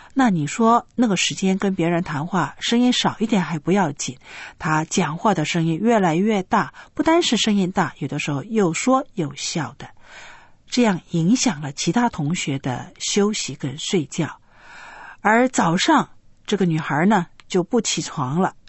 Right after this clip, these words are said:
其他女孩早上七点多起床之后呢，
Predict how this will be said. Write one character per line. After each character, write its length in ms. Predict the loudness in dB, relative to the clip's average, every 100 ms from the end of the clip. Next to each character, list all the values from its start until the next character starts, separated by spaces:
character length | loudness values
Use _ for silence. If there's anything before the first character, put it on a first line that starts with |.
| -10
其 160 | -2
他 120 | 2 4
女 180 | 4
孩 300 | 4 4 2
早 180 | 4 2
上 340 | 2 2 2 0
七 180 | -2 0
点 240 | 0 0
多 280 | 0 0 0 -8 -10
起 180 | -4 -2
床 280 | 0 0 0
之 160 | 0
后 240 | 2 2 4
呢， 180 | 2